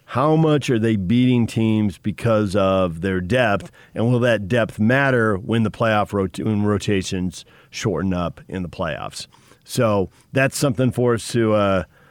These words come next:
you know, to debate deeper into the season. Uh, you know, and as far as Gobert and watching, and I,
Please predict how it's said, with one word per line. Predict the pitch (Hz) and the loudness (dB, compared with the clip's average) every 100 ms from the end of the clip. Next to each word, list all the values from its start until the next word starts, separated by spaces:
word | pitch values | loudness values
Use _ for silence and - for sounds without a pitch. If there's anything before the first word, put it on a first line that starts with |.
| _ - | _ -8
you | 110 | -2
know, | 104 90 | 0 -2
to | - 131 | -4 -2
debate | 120 107 131 117 104 | -2 0 0 0 0
deeper | 123 123 131 120 | 0 0 2 2
into | 117 98 | 2 0
the | 90 | -2
season. | - 127 110 80 82 - - - - | 0 0 0 -2 -6 -10 -20 -14 -4
Uh, | 107 107 107 101 - | 0 2 2 0 -4
you | 110 98 120 | -10 -4 0
know, | 120 | 2
and | 120 | 2
as | 135 | 0
far | - 208 | 0 2
as | 156 | 2
Gobert | 95 107 85 101 107 101 | 0 -2 0 0 2 0
and | 90 | 0
watching, | 87 95 110 120 120 123 | 0 0 -2 0 0 0
and | 107 101 | 0 0
I, | 101 | -2